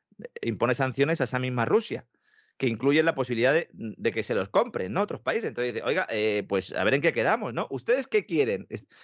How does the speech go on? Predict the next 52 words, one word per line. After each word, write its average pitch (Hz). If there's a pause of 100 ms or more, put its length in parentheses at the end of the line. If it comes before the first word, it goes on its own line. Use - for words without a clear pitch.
(140)
quieren 202
evitar 202
la 180
hambruna 269 (220)
o 156
lo 151
que 143
quieren 196
es 190
que 180
se 175
produzca 170
una 160
hambruna 156
y 151
echarle 143
la 135
culpa 131
a 107
Putin?". 78 (880)
Porque 113
eso 196
es 185
lo 151
que 113
decía 107
The 98
Economist, 135
¿no? 127
Que 107
van 123
a 151
morir 156 (320)
no 117
sé 143
cuántos 143
millones 131
de 127
personas, 135
doscientos 147
cincuenta, 120
decía 113
la 107
onu. 143 (800)
La -
onu 113
siempre 120
se 95
pasa 98
de, 90
de 95
frenada, 98